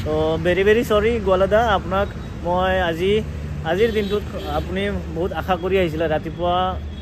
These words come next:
ছয়টা বজাতে নগাঁৱৰ পৰা ওলাইছিলে বোলে। চ', আ, কি বুলি আপোনাক চৰি বুলি কওঁ নাজানো,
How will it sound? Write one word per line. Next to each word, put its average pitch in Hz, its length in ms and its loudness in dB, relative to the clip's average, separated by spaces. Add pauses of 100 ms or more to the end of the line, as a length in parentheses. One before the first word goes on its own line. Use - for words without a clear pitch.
(240)
ছয়টা 180 280 0
বজাতে 175 420 -2 (380)
নগাঁৱৰ 156 320 0
পৰা 170 160 2
ওলাইছিলে 160 360 0
বোলে। 151 200 -2 (1120)
চ', 185 260 2 (720)
আ, 175 420 2 (960)
কি 233 160 2
বুলি 214 240 6
আপোনাক 190 300 4
চৰি 170 160 4
বুলি 165 160 0
কওঁ 170 160 2
নাজানো, 151 400 0